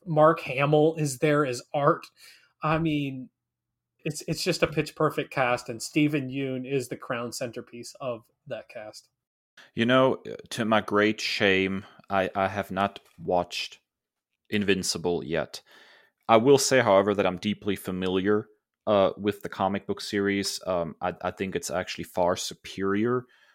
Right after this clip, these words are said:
Speaker 2: to Robert Kirkman's other very well-known work, The Walking Dead. I, it's probably one of my all-time favorite series, period. So it, it's kind of regrettable I haven't had a chance to check out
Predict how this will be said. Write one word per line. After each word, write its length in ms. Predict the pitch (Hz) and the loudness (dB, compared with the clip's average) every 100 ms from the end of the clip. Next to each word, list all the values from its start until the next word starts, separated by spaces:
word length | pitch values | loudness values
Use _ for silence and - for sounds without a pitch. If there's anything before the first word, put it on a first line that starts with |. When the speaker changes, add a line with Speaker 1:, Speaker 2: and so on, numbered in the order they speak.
| _ - | _ -12
Speaker 2:
to 120 | 101 | -6
Robert 380 | 90 90 87 - | 0 0 0 -6
Kirkman's 500 | - 98 - 90 - | -8 -8 -8 -10 -6
other 220 | 92 95 | -6 -6
very 280 | 95 98 95 | -4 -2 0
well-known 640 | 90 90 92 92 92 92 90 | 0 -2 -2 -4 -6 -6 -4
work, 320 | 95 104 - | -2 -4 -6
The 60 | |
Walking 400 | 90 85 - 87 | -4 -4 -4 -10
Dead. 300 | 82 82 98 - _ _ _ | -6 -4 -4 -8 _ _ _
I, 60 | 90 | -8
it's 280 | - 90 - | -6 -6 -8
probably 340 | - 95 95 | -2 0 0
one 140 | 90 87 | -4 -4
of 60 | |
my 80 | 85 | -4
all-time 520 | - 78 - 95 90 | -2 -4 -4 -8 -8
favorite 360 | - 92 90 85 | -6 -6 -4 -6
series, 420 | - 98 90 - | -6 -4 -6 -8
period. 500 | - - 95 101 107 - - - | -12 -8 -2 0 -2 -4 -20 -20
So 400 | - - 107 107 | -10 4 6 6
it, 200 | 90 107 | 4 2
it's 160 | 110 - | 0 -2
kind 180 | - 131 | 0 2
of 60 | |
regrettable 400 | 107 104 104 104 | 2 4 4 6
I 60 | 98 | 4
haven't 180 | 98 95 | 4 0
had 100 | 92 | -2
a 40 | |
chance 320 | - 98 95 - | -2 -2 -4 -6
to 60 | |
check 260 | - 98 - | -4 -2 0
out 240 | - - | -2 -4